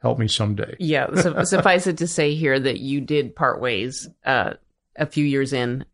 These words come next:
Speaker 1: Yes.
Speaker 2: with, with C T V.
Speaker 1: After being immensely successful, I somehow managed to, uh, part ways.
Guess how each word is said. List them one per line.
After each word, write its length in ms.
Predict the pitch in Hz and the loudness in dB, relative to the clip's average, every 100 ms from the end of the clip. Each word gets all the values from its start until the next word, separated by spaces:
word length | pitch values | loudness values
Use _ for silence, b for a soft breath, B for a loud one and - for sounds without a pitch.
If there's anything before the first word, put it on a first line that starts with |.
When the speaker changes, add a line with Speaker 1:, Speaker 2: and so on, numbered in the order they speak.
| - | -2
Speaker 1:
Yes. 340 | 151 107 - | 2 2 2
Speaker 2:
with, 360 | 139 131 - - - - | -2 -4 -8 -20 -20 -8
with 280 | 135 131 | -6 -6
C 200 | - 143 | -10 -12
T 200 | 123 - 123 | -10 -12 -8
V. 240 | 131 135 | -4 2
Speaker 1:
After 360 | 127 - 120 117 | 2 4 2 2
being 480 | 101 117 120 120 | 2 4 4 4
immensely 480 | 131 127 131 131 131 | 4 4 4 4 2
successful, 640 | 123 123 - 120 110 110 104 | 4 2 2 2 0 0 0
I 80 | |
somehow 400 | 104 - 117 113 | 2 2 2 2
managed 500 | 110 107 110 110 - - | 2 2 2 0 -2 0
to, 200 | 113 104 | 2 2
uh, 120 | 104 | 0
part 280 | - 117 123 | 0 0 2
ways. 360 | 120 107 - | 0 -2 -6